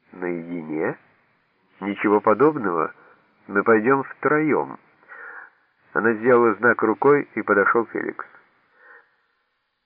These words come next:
«Вот как раз и господин де Воронвиль, которому я предлагала показать сад. Два года назад мы посадили новый сорт яблонь и надеемся готовить чудесный сидр. Во всяком случае,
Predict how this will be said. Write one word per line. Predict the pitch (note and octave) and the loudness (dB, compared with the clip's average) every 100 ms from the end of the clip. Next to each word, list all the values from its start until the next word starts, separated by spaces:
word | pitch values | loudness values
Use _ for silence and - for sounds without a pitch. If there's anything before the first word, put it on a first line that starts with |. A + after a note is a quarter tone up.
| _ _ _ _ _ _ | _ _ _ _ _ _
«Вот | F#2 G#2 G#2+ | -2 0 0
как | - G#2 - | 0 0 0
раз | A#2+ F3 E3 - _ | 2 2 0 -8 _
и | D3+ | -6
господин | C#3 C3+ - G#2+ F#2 A2 C#3+ C3 | -4 -6 -2 -2 0 -2 -4 -4
де | A2 A#2+ | 2 2
Воронвиль, | G#2+ G#2 G2 F2 G2 G2+ G2 - - - | 4 2 0 -2 -2 0 -4 -10 -20 -16
которому | - F2+ G2+ F#2+ | -8 -2 0 0
я | G2 F#2+ | -2 -2
предлагала | F#2+ F#2+ G2+ F#2+ F#2 F2 | -2 0 0 2 0 -2
показать | G2 G2 F#2 F2+ - - | -2 -2 0 -4 -4 -2
сад. | F2 - - - - - - | -2 -2 -16 -16 -14 -14 -14
Два | - G#2+ E3 F#3+ | -12 0 2 4
года | F#3+ F#3 | 4 4
назад | E3+ F3 D#3+ G3+ G#3 - | 4 2 2 2 0 -4
мы | D3+ F#3 | -4 -2
посадили | F3 D#3+ - D#3 D#3+ D#3+ D#3 | 0 -4 0 0 2 2 2
новый | D3+ C#3+ C#3+ - | 4 4 0 0
сорт | C3+ B2+ C#3+ | -2 -2 -6
яблонь | D#3+ F3 G#2 F2+ D#2+ D#2 | -2 -2 -2 -4 -4 -10
и | - | -4
надеемся | A2+ A#2 C#3 C3+ C3+ | -2 0 -2 -4 -4
готовить | B2 A2+ C3+ B2+ A#2+ | 0 0 2 0 -2
чудесный | - A#2+ A#2+ - C3 A#2+ - | -6 -2 -2 -2 -8 -8 -6
сидр. | G2+ E2 - - _ _ _ _ _ - | -4 -2 -4 -4 _ _ _ _ _ -2
Во | E2+ | -2
всяком | G#2 G2+ G2 | 0 -2 -2
случае, | B2+ C#3 C3 | -2 0 -2